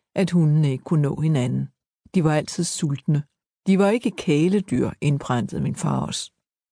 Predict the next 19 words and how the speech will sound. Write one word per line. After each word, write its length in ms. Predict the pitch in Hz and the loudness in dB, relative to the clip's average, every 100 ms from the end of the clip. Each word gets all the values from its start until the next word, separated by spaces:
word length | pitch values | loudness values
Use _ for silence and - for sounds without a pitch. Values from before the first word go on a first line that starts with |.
| - - - - _ - | -20 -20 -20 -20 _ 0
Kort 240 | 185 190 | 2 2
før 180 | - 160 | 2 0
vi 100 | 143 | 2
kom 240 | 175 156 | 0 0
til 120 | 185 | 0
byen, 380 | 156 202 202 180 - - _ | 0 2 2 0 -2 -16 _
var 140 | 190 190 | 0 2
en 80 | 196 | 2
ung 280 | 226 196 | 2 2
mand 260 | 185 190 175 | 2 2 0
faldet 400 | - 160 151 156 | 0 0 2 2
i 60 | 147 | 2
søvn 440 | - 190 170 147 | 0 0 2 2
i 40 | |
en 120 | 147 127 | 0 -2
snedrive 760 | - 180 202 196 151 139 147 - _ _ | 2 2 2 2 2 2 -2 -4 _ _
og 160 | - 170 | -4 0
blevet 280 | 165 147 - | 2 2 0
ædt. 360 | 135 - - | -2 -4 -16